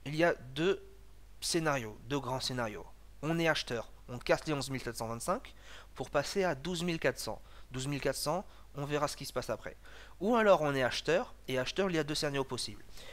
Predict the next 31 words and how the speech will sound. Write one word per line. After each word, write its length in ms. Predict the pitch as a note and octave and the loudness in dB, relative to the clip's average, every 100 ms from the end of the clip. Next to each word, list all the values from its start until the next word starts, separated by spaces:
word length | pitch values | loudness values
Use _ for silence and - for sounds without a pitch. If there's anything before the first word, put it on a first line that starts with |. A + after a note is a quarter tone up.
| - - - B2 A#2+ | -14 -16 -16 -6 0
Deux 120 | G3+ | 2
scénarios 440 | - G3 D#3 D3+ | 4 4 2 2
possibles 460 | D3 C#3 - G3+ E3 | 0 -2 -2 -4 -4
en 120 | C#3+ | -2
tant 180 | C#3+ F#3+ | 2 2
que 240 | F#3 F3 - | 2 -2 -2
vendeur. 600 | B2 C3 C3+ A2+ G2+ - - - - - - | -2 0 0 -2 -8 -12 -16 -18 -16 -16 -10
Donc, 300 | C3 C#3 - - - | -4 -4 -4 -12 -4
premier 340 | F#3 F#3+ G#3 | 2 2 2
scénario, 520 | - E3+ D3 B2 G#2+ - - - - - | 0 0 0 0 -2 -10 -16 -16 -16 -12
scénario 420 | - C3 C3+ E3 | -4 0 0 -2
très, 300 | - F#3 D#3 | 0 0 0
pour 120 | D3+ | 0
les 60 | C3+ | 0
traders 320 | D3+ D#3 - | 2 2 2
agressifs. 680 | C#3 C#3 B2+ - - - - - - - | 2 0 -4 -6 -10 -12 -14 -14 -14 -8
On 100 | C#3 | -4
casse 280 | C#3 G3+ G3 - | 6 6 6 4
les 120 | D#3 | 0
onze 180 | D#3 D3 | 0 0
mille 180 | D#3+ C#3+ | -2 -2
six 140 | - | -6
cent 180 | B2+ B2+ | -4 -2
vingt-sept, 600 | B2 A#2 - - - - - - - - | -2 2 2 0 -4 -12 -14 -16 -16 -4
confirmé, 600 | E3 - C#3 B2 C3+ - - - - - | -4 0 2 2 0 -4 -8 -14 -16 -8
confirmé, 420 | B2+ - A#2+ B2 | 8 8 8 2
c'est-à-dire 320 | - A#2+ A2+ | -6 -6 -6
pullback 340 | - B2+ B2+ | -4 -2 -2
dessus 280 | A#2 A2 G3+ | -4 -6 -4
par 120 | G#3+ | -2
exemple. 380 | C#3+ C#3 G3+ - | -2 -4 -8 -10